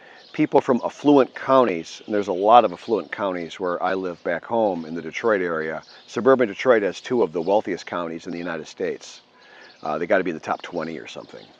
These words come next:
Think of how many counties are in the U S and think of that. Um,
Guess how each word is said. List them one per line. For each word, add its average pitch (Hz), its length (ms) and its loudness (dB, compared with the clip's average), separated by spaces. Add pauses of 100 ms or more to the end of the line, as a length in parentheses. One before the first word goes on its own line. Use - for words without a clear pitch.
Think 113 160 -8
of 95 60 -2
how 95 80 0
many 87 120 -6
counties 85 440 -10
are 82 60 -10
in 80 80 -10
the 82 100 -10
U 82 180 -6
S 80 180 -12
and - 80 -20
think 82 180 -16
of 71 60 -14
that. 78 280 -10 (440)
Um, 85 460 0